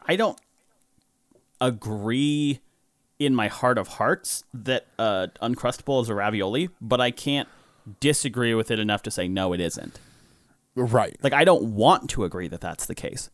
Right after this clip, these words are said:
Speaker 1: but I feel like I'm forced to. Like, dude, here's, I don't know if Madison's actually napping right now, but what would be funny is if I said, "Hey, hun, let's have ravioli for dinner tonight."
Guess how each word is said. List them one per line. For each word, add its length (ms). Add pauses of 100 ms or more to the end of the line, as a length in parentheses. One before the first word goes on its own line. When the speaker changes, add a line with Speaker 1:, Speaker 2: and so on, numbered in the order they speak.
(100)
Speaker 1:
but 120
I 60
feel 240
like 140
I'm 140
forced 380
to. 180 (2250)
Like, 240 (220)
dude, 240 (180)
here's, 400 (920)
I 100
don't 140
know 140
if 100
Madison's 400
actually 340
napping 320
right 140
now, 160
but 140
what 200
would 220
be 100
funny 280
is 100
if 100
I 80
said, 200
"Hey, 340
hun, 300
let's 180
have 200
ravioli 540
for 140
dinner 260
tonight." 380